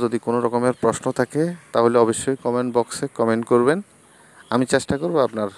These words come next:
কমেন্টের উত্তরটা দিয়ে আপনাকে সমাধান করতে। আমার ভিডিওটা যদি ভালো লাগে, তাহলে একটা like দিবেন। Like দিলে হবে কি,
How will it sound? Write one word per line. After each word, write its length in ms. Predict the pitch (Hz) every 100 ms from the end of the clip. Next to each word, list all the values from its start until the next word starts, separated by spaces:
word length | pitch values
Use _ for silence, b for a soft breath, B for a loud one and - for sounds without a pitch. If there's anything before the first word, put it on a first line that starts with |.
| - _ -
কমেন্টের 460 | 120 110 107 110 110
উত্তরটা 360 | 110 - 101 113 107
দিয়ে 160 | 117 131
আপনাকে 260 | 117 107 110
সমাধান 360 | - 110 107 104
করতে। 220 | 110 - 185 - _ _ b b b b b b b b
আমার 220 | - 131 127
ভিডিওটা 360 | 117 120 123
যদি 200 | 127 120
ভালো 240 | 98 95 117
লাগে, 180 | 120 139 165 _ -
তাহলে 180 | 110 107
একটা 180 | - 104 98
like 160 | 101 -
দিবেন। 220 | 101 101 98
Like 140 | 113 123
দিলে 140 | 135 135
হবে 140 | 139 151
কি, 180 | 127